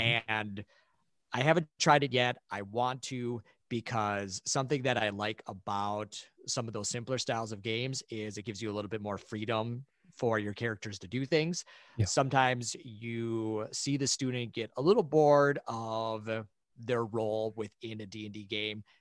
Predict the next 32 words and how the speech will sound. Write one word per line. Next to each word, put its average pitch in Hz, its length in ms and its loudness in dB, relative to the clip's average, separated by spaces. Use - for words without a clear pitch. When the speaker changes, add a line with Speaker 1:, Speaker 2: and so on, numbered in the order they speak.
Speaker 1:
If 113 100 -8
Speaker 2:
Yeah. 87 60 -4
Speaker 1:
they're 113 160 -2
the 107 100 -6
fighter, 139 460 0
they're 113 360 -2
always 123 640 -2
attacking, 160 800 4
and 113 580 0
maybe 131 280 2
they 131 140 2
use 131 260 -2
a 123 280 -2
second 135 340 -2
wind, 131 600 -2
and 110 200 -6
maybe 117 200 -4
they 123 60 0
have, 117 120 0
like, 120 140 -4
a 117 40 0
fun 113 240 -2
magic 110 280 -2
potion, 107 640 -4
but 110 160 -2
they 123 260 0
Speaker 2:
Yeah. 135 40 -6
Speaker 1:
almost 156 320 2
get 139 180 2
into 127 340 -2
a 110 60 -2
routine 110 720 -6